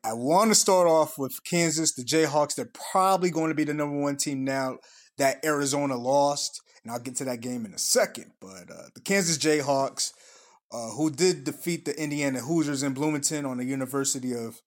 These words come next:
or Indiana University's Bloomington campus. Uh, you know, when I look at this team, this is a pretty good team, all right? This is a team that's, uh, they only lo-, lost that one game earlier this year, uh, back in the, uh, Maui tournament. But, uh,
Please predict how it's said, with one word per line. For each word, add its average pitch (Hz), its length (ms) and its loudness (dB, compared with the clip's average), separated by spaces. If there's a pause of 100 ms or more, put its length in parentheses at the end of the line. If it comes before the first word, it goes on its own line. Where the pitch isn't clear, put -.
(280)
or 131 100 0
Indiana 160 400 4
University's 143 680 0
Bloomington 160 460 0
campus. 220 720 2 (640)
Uh, 190 320 6
you 285 80 4
know, 277 160 6
when 330 140 6
I 349 100 6
look 294 160 4
at 208 120 0
this 220 120 2
team, 285 180 2
this 370 140 6
is 403 120 6
a 403 100 2
pretty 240 180 2
good 143 200 0
team, 117 280 -4
all 117 120 -6
right? 156 140 -2
This 226 200 2
is 226 100 -2
a 214 80 -4
team 190 420 0
that's, 170 480 2
uh, 156 340 4
they 139 140 -2
only 165 220 2
lo-, 156 320 4
lost 143 300 2
that 139 160 -2
one 135 180 -2
game 135 240 -4
earlier 131 360 -6
this 127 220 -8
year, 127 340 -8 (520)
uh, 113 260 -2
back 120 300 -4
in 120 120 -8
the, 120 200 -6
uh, 110 440 -6 (140)
Maui 127 380 -2
tournament. 131 520 -4 (640)
But, 175 300 4
uh, 170 360 6